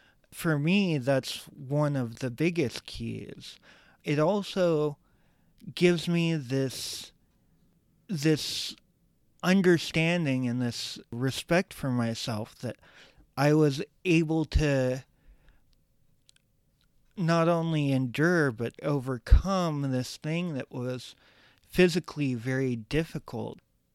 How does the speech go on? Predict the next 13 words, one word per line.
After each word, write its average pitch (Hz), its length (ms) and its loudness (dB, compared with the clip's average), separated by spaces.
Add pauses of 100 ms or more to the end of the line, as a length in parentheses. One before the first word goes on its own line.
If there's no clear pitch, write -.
(240)
It 160 220 -2
makes 165 300 -4
me 170 120 -2
much 147 320 -4
more 135 200 -2
confident 143 760 -6 (320)
in 139 240 -2
myself 113 800 -8
and 127 240 -6
in 127 280 -4 (440)
my 127 220 0
abilities 135 920 0
to 127 560 -4